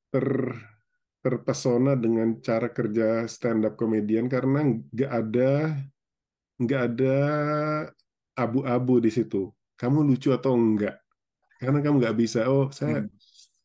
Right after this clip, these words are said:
Speaker 1: sedikit lucu, tapi temanya penting, nggak penting sama kayak kamu harus ketawa. And it's so ruthless gitu loh. Kan aku tertariknya
Speaker 2: Hmm.
Speaker 1: itu gara-gara gini. Jadi waktu itu dapat kesempatan untuk ngomong di sebuah conference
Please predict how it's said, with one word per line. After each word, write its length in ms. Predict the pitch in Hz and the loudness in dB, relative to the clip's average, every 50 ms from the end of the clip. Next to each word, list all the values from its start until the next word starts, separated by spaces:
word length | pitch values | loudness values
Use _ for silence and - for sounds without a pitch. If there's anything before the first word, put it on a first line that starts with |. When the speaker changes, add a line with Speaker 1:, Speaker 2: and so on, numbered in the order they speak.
| _ _ _ _ _ _ - | _ _ _ _ _ _ -10
Speaker 1:
sedikit 380 | - - 139 143 143 190 175 180 | -4 0 2 2 2 2 2 2
lucu, 320 | 170 185 185 180 - 139 | 4 2 2 2 2 0
tapi 240 | 135 139 143 139 175 | 2 2 2 0 0
temanya 380 | 170 175 156 160 160 170 170 - | 0 2 2 2 2 2 2 2
penting, 320 | 165 147 147 156 135 113 120 | 0 0 0 2 2 2 2
nggak 140 | - 135 - | 0 -2 0
penting 240 | 151 143 139 156 151 147 | 2 2 4 4 4 2
sama 100 | 147 151 147 | 2 2 2
kayak 100 | 135 131 | 2 2
kamu 120 | 156 170 175 | 2 2 2
harus 140 | 165 160 - | 0 0 -2
ketawa. 520 | 160 117 - 147 151 156 151 131 123 110 104 - - _ _ _ _ _ _ _ _ _ _ _ _ _ | -6 -6 -6 -6 -4 -2 0 2 2 0 -2 -6 -10 _ _ _ _ _ _ _ _ _ _ _ _ _
And 240 | - 123 131 143 139 | -4 -2 -2 0 0
it's 160 | 151 139 139 | -2 -2 -2
so 240 | - - 165 151 147 | -4 0 2 2 2
ruthless 640 | 135 - 131 139 139 139 - 131 131 123 - - 117 | 4 4 4 2 2 2 0 0 0 0 -2 -2 -4
gitu 240 | 107 104 104 101 | -2 -2 -2 -6
loh. 40 | 104 - _ _ _ _ _ _ _ _ _ _ _ | -6 -8 _ _ _ _ _ _ _ _ _ _ _
Kan 200 | - 175 190 - - - - - - - - | -4 -4 -4 -4 -10 -18 -20 -20 -20 -12 -6
aku 220 | - 143 139 196 202 | -2 0 0 0 0
tertariknya 480 | - 156 - 147 143 - 165 151 160 | 0 0 2 2 2 4 4 4 4
Speaker 2:
Hmm. 40 | - - | 4 2
Speaker 1:
itu 40 | |
gara-gara 380 | - - 135 123 113 123 127 139 | 2 0 0 0 2 2 2 2
gini. 400 | 127 123 131 127 113 98 95 - - _ _ _ _ _ _ - | 2 2 2 2 2 0 0 -4 -8 _ _ _ _ _ _ 0
Jadi 120 | 135 139 147 147 | 2 4 4 2
waktu 240 | 139 139 143 135 | 2 2 0 0
itu 320 | 135 143 160 156 156 151 139 139 _ _ _ _ _ _ _ _ _ _ _ _ _ _ _ - | 2 2 2 4 2 2 0 -6 _ _ _ _ _ _ _ _ _ _ _ _ _ _ _ -6
dapat 320 | 131 123 123 117 - 143 139 | -2 -2 -2 0 -2 -4 -2
kesempatan 720 | - 139 131 135 131 131 135 127 - - 160 147 151 156 | -2 0 0 0 0 2 0 -2 -4 -2 -2 -2 0 0
untuk 280 | 143 131 127 135 143 143 139 | 0 -2 0 0 2 2 2
ngomong 380 | 131 127 127 135 135 135 131 | 4 4 4 4 4 4 2
di 80 | 123 120 | 2 0
sebuah 460 | - 135 113 110 110 113 113 113 113 113 | 0 -2 0 2 2 2 2 2 0 0
conference 960 | - 123 120 117 107 - - 107 104 101 104 104 - - - - - - | 0 0 0 0 -2 -2 -2 0 0 2 0 0 -4 -8 -12 -14 -20 -20